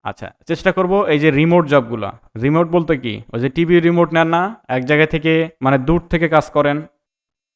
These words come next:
ঠিক সেমভাবে আপনি ওই দূর থেকে কাজ করবেন, এক দেশের কাজ আর এক দেশের হয়ে কাজ করবেন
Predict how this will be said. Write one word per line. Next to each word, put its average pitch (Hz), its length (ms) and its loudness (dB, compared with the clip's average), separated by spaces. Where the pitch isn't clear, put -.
ঠিক 139 140 -10
সেমভাবে 165 460 2
আপনি 165 460 -2
ওই 131 140 -4
দূর 143 180 -4
থেকে 139 240 -6
কাজ 123 200 -4
করবেন, 107 340 -12
এক 113 180 -8
দেশের 135 260 -6
কাজ 185 320 0
আর 131 160 2
এক 131 120 -2
দেশের 127 280 -4
হয়ে 117 160 -2
কাজ 113 220 -8
করবেন 104 320 -14